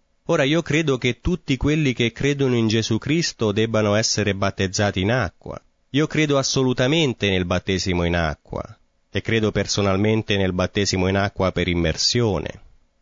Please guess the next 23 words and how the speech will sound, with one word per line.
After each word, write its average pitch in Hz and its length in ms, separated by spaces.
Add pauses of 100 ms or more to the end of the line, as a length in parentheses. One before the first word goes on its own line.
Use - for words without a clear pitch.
Ma 113 160
credo 180 280
che 151 100
il 139 100
battesimo 135 600
in 127 120
acqua 143 360
per 127 160
immersione 120 1080 (180)
è 117 80
solo 165 280
un 139 120
simbolo 160 500
dell'opera 127 540
dello 117 180
Spirito 139 560
che 113 140
ha 107 40
avuto 110 300
luogo 113 460
nel 101 200
mio 98 220
cuore, 120 720